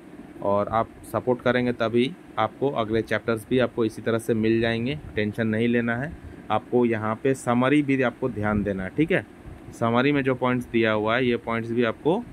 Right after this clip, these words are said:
ध्यान देना है, जैसे कि braille is the special form of writing that blind people use to read। पूछा जाएगा, "What is Braille?" Braille जब पूछा जाएगा तो आप ये line लिख सकते हैं कि Braille क्या है, एक writing है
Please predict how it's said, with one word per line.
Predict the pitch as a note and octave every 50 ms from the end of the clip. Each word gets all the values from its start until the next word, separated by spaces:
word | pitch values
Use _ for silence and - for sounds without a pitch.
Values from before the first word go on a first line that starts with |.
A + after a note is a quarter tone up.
| - - - - - - - F#2+
ध्यान | F#2+ G#2 G#2+ G#2+ G#2 G2+
देना | G2+ G2+ G2 G2
है, | F#2+ F#2+
जैसे | G2+ G#2 - - A#2+
कि | - B2 B2+ B2 - - - - - - - A2
braille | G#2+ A#2+ C#3+ D#3+ E3 D#3+ D#3 C#3+ C3+
is | C3+
the | C3 B2+ B2+
special | - C#3 C3 - D3 C#3+ C#3+ - -
form | C3 B2+ B2
of | B2 B2 B2
writing | A#2 A#2 A#2 A#2+ - B2+ A#2+ A#2 G#2+
that | A#2 A#2 C3+ D3 - - - - - - - - - - - - F#2+ G2
blind | A2+ B2 C#3 D#3+ F3 E3+ D#3 D3+
people | C#3+ C#3+ C#3+ C#3 C#3 C3 - - A2 G#2+
use | A#2 A#2+ B2 B2 -
to | A#2 G#2+
read। | F#2+ G2 F2+ - -
पूछा | - C3+ B2 D#3+ D#3
जाएगा, | D3 D3 D3 C3+ C#3+
"What | C3+ B2 B2 C3 -
is | - D3+ C#3+
Braille?" | B2+ A2+ G2 A#2 B2 B2 A#2 G#2 F#2+ F2+ - - - - - - - - - - - - - - - - - - - - - G#2+
Braille | G2 G#2+ C3 D3+ E3 D#3+ D3+
जब | D3 C#3 B2+
पूछा | - C3+ B2+ C3 A#2+
जाएगा | A#2 B2 B2+ C3+
तो | C3 C3+
आप | C3 B2 A#2
ये | A#2 A#2+
line | A#2 A2+ A2+ B2+ D#3 G#3+ C4 F#3+ C3
लिख | G#2+ G#2 G#2+ -
सकते | - A2+ G#2+ - - G#2+
हैं | G2
कि | G#2 G2+
Braille | F#2 G#2+ A#2+ B2+ C3 B2
क्या | A#2+ C3+ C#3 C3+
है, | C3+ D3 E3 F3+ F#3+ - -
एक | C#3 D#3+ F3 - C#3+
writing | B2 A2+ A#2 A#2+ B2 B2 - D3+ D#3 D3 A#2+
है | G#2+ F#2 E2+